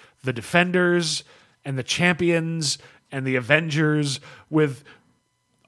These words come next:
all the dialogue on the page is, like, Mary Jane and Friday and Tony's mom talking about, "Oh, Tony used to be a member of shield. He knows how to disappear. He might have disappeared intentionally," but all the visuals are all these super teams, and Tony's only ever been on one of them.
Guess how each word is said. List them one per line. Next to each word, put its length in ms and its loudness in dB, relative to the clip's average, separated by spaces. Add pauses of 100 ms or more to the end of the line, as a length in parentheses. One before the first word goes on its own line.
(140)
all 160 8
the 80 4
dialogue 440 8
on 80 2
the 80 0
page 240 0
is, 120 0
like, 160 2
Mary 300 6
Jane 380 2
and 140 -4
Friday 560 2
and 120 -6
Tony's 360 2
mom 380 4
talking 280 2
about, 200 8
"Oh, 260 6
Tony 340 2
used 220 2
to 80 -2
be 100 2
a 60 0
member 260 2
of 120 0
shield. 360 2
He 80 0
knows 240 2
how 100 4
to 100 -2
disappear. 760 2 (260)
He 120 4
might 160 6
have 100 -2
disappeared 480 4
intentionally," 500 2
but 120 2
all 100 8
the 80 2
visuals 480 4
are 60 4
all 80 6
these 180 2
super 260 2
teams, 480 0 (480)
and 160 -4
Tony's 360 4
only 200 8
ever 160 6
been 220 2
on 160 6
one 180 8
of 100 4
them. 280 -2